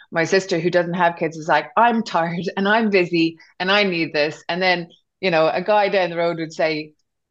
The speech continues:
Hey, hold on. This is a universal issue. Everyone's tired. Everyone's busy. Just because you have kids, don't,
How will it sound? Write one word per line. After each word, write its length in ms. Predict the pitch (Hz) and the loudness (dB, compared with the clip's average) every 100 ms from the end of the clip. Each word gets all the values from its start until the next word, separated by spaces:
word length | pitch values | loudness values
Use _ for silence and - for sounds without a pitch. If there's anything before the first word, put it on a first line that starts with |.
| _ _ - | _ _ -4
Hey, 520 | 196 190 147 135 - - | 2 2 0 -6 -18 -2
hold 180 | 190 185 | 2 4
on. 340 | 170 151 - | 2 0 -2
This 200 | 180 185 | 0 0
is 120 | 190 | 0
a 60 | 175 | 0
universal 880 | 170 160 160 160 165 165 160 151 147 | 0 -2 -2 -2 -2 -4 0 0 -2
issue. 400 | 160 - 151 147 | -4 -4 -2 2
Everyone's 420 | 175 180 180 175 170 | 2 4 2 0 -2
tired. 320 | 165 160 151 | 0 2 0
Everyone's 520 | 175 180 175 165 156 | -2 -2 -2 -4 -8
busy. 560 | - 175 165 151 147 139 | -4 -2 0 0 0 -2
Just 200 | 160 165 | -6 -4
because 220 | 165 160 | -4 -2
you 80 | 160 | 0
have 280 | 165 156 151 | 2 2 0
kids, 280 | 160 147 147 | -2 -2 -2
don't, 300 | 147 143 | -4 -2